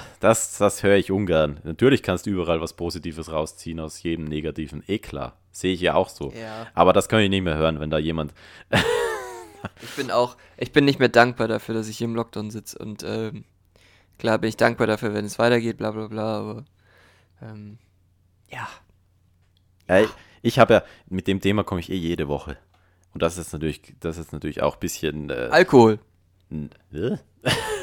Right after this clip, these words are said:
Speaker 2: damit
Speaker 1: <laughs> Nee.
Speaker 2: komme ich jede Woche.
Speaker 1: Ach so, ja, nee. Nee. Eine positive Sache, die der Lockdown noch hat, und man möge es mir verzeihen, ja, das ist nicht ganz eigen-, uneigennützig.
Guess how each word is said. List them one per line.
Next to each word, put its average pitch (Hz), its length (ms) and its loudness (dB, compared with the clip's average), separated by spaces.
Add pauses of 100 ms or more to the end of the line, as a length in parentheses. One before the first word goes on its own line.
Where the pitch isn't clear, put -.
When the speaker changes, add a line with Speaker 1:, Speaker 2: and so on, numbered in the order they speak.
(140)
Speaker 2:
damit 175 180 2
Speaker 1:
<laughs> 160 140 4
Nee. 131 140 8
Speaker 2:
komme 127 180 4
ich 127 100 0
jede 120 200 4
Woche. 107 100 8
Speaker 1:
Ach 151 60 8
so, 120 240 0
ja, 107 200 4
nee. 101 240 2 (380)
Nee. 107 240 6 (220)
Eine 117 260 6
positive 113 540 2
Sache, 107 260 6
die 101 120 -4
der 98 100 4
Lockdown 98 400 0
noch 104 240 -4
hat, 107 240 0 (540)
und 92 140 -6
man 98 140 -2
möge 107 240 2
es 98 120 -2
mir 98 140 -2
verzeihen, 92 480 2
ja, 90 160 2
das 90 200 -4
ist 85 140 -6
nicht 98 140 -6
ganz 87 220 -6
eigen-, 95 420 0
uneigennützig. 95 960 -2